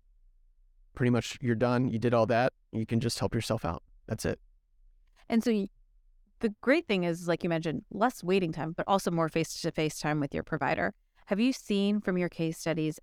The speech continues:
Speaker 2: any sort of, what are some of the benefits you've seen, um, when it comes to turnover f-, bec-, from an operations perspective, but also from a patient perspective and being able to spend more time with your physician?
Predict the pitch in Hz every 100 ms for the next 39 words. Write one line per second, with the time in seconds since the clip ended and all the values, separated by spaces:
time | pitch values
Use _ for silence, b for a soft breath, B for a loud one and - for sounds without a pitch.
0 | - 175 175 175 160 175 165 160 - 180
1 | 214 262 247 233 190 170 165 160 165 165
2 | 156 - 165 160 165 - _ _ b -
3 | 156 156 - 170 170 - 160 151 - 160
4 | 73 - _ - - 247 247 233 226 220
5 | - - 160 - - 165 151 175 - -
6 | 165 156 180 - 202 - 180 - 160 -
7 | 160 - 170 185 185 - 175 - 165 151
8 | - 175 175 170 - 151 - 165 156 160
9 | 160 151 143 - 151 - - 147 - -
10 | - - 143 - -